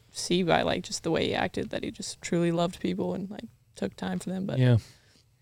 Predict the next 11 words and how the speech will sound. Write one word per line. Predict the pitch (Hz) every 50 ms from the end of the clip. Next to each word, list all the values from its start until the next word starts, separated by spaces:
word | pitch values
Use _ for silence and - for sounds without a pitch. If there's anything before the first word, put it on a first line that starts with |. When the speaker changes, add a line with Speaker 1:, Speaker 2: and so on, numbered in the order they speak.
| _ -
Speaker 1:
I | 185 247 277
think | - 214 185 -
that | 160 160
was, | 156 156 156 - - -
that | - 165 - -
was | - -
super | - - - -
cool. | - - - - -
But | - - - - - - _ _ _ _ _ _ _ _ _
it's | - -
good, | - 240 220